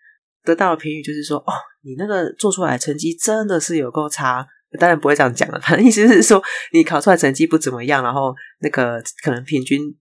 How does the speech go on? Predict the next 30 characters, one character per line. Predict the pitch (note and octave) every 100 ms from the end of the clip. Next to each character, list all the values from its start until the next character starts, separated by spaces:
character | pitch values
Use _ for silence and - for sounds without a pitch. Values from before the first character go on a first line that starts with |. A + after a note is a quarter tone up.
| _
平 | D#3 C#3+
均 | D#3 D#3+
五 | C3
十 | B2 C#3
五 | C#3
分， | B2+ C#3+
你 | C3
拿 | A#2
到 | A#2+ C3+
只 | B2+
有 | B2
二 | C3
十 | B2 A2
分 | - A2+ A2
啊， | G2
什 | A2
么 | A#2+
之 | - -
类 | -
的， | - - - - -
就 |
是 | F#3 E3+ - _ _ _ _ _
让 | - D#3+
他 | D3+ C#3+
知 | D3
道 | C#3+ B2+
说 | B2 B2+
他 | B2 C3
的 | C3 A2 G#2+ G#2 _ _ _ _ _ _ _
好， | _ -